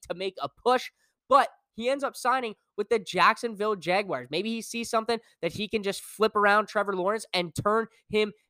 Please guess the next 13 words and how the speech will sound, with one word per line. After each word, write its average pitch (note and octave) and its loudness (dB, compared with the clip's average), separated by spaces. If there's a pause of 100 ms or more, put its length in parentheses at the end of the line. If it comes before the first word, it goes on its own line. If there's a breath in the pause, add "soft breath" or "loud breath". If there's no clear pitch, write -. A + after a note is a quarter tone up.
(100)
into G#3+ -4
the F3+ -4
stud G#3+ 4 (200 soft breath)
that F3 0
everybody G3+ -2
knows G3+ 0
that F#3 -2
he - -2
is, G#3+ 2
and F3+ -2
that F#3+ 4
will F#3+ -4
turn G3 -2